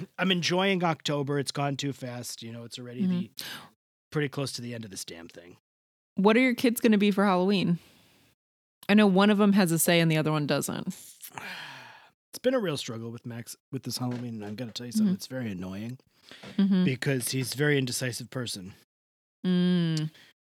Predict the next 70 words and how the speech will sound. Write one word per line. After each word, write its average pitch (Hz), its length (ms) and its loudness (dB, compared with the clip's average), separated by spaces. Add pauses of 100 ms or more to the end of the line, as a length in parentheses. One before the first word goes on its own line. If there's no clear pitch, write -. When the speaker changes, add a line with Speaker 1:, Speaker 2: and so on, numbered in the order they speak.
(240)
Speaker 2:
And 104 60 -12
he 107 80 -10
wanted 101 160 -10
to 95 40 -14
be 92 100 -12
a - 20 -10
dinosaur, 127 480 -6
then 107 140 -8
he 101 40 -8
wanted 98 140 -10
to 92 60 -14
be 90 100 -14
a 92 40 -14
transformer, 131 540 -6
and 110 140 -2
then 104 80 -4
he 104 40 -4
wanted 92 200 -8
to 85 80 -14
be 82 80 -14
Sonic, 127 460 -8
and 98 80 -12
now 95 60 -14
he 95 60 -14
wants 90 180 -16
to - 60 -20
be 80 80 -16
a - 20 -18
dinosaur, 117 460 -8
and 101 160 -12
then 98 80 -12
he 95 60 -12
wanted 90 180 -14
to 80 60 -18
be 85 100 -18
a 80 60 -18
transformer, 135 580 -8
and 107 220 -12
he 113 240 -12
looks 151 320 -2
at 107 100 -16
the 110 80 -18
damn 117 240 -12
things, 147 560 -4 (320)
and 113 100 -14
he 117 100 -12
can't - 380 -8
pick - 280 -4
a 156 60 -2
thing. 139 560 -4 (280)
He 110 60 -12
doesn't 131 280 -8
know. 127 120 -12 (200)
I, 156 140 -2
I 156 160 2
don't 165 140 6
have 151 120 2
a 139 60 -2
costume. 131 420 -6
I 131 140 -6
believe 147 800 0
it's - 160 -6
going 151 300 0
to 139 100 -6
end 139 220 -4
up 127 120 -4
being 127 200 -2
Sonic 127 480 -6
the 127 60 -6
Hedgehog. 147 680 -8